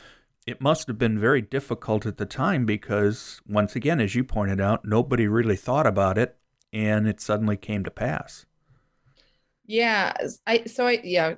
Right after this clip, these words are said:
Speaker 2: I was, and I was gonna say reruns, so we can just circle back to Vincent D'Onofrio. Um,
Speaker 1: <laughs>
Speaker 2: C I, definitely something that is <laughs>
Speaker 1: Right.
Speaker 2: in
Speaker 1: That's
Speaker 2: every,
Speaker 1: what I mean. When you've got
Speaker 2: every
Speaker 1: channels showing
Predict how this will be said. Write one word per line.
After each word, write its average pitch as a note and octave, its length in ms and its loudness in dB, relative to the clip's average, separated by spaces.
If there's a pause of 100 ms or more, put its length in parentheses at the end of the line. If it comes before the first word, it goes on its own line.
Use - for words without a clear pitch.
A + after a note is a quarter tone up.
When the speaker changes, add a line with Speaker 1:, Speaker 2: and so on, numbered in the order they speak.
Speaker 2:
I D#3+ 40 -10
was, E3 140 -10 (180)
and E3+ 200 0
I F3 60 4
was F3 120 0
gonna F#3 160 -2
say F3 200 0
reruns, D#3+ 540 0
so - 280 -6
we D#3 80 -4
can E3 100 2
just D#3 180 0
circle E3 280 4
back D#3 360 -2
to C#3+ 100 -4
Vincent D3+ 340 -2
D'Onofrio. D3 640 2 (160)
Um, D#3 300 0
Speaker 1:
<laughs> - 0 -
Speaker 2:
C F3 320 0
I, C#3+ 300 2
definitely D3+ 500 -2
something D3 460 -4
that D3+ 120 4
is - 260 0 (160)
<laughs> - 60 -20
Speaker 1:
Right. A#2 240 0
Speaker 2:
in G3+ 120 2
Speaker 1:
That's - 100 -2
Speaker 2:
every, C#3+ 140 2
Speaker 1:
what - 80 0
I B2+ 60 4
mean. C#3 160 2
When B2+ 120 2
you've C#3+ 100 2
got C3+ 200 6
Speaker 2:
every B3 40 -6
Speaker 1:
channels D#3 420 2
showing B2+ 540 2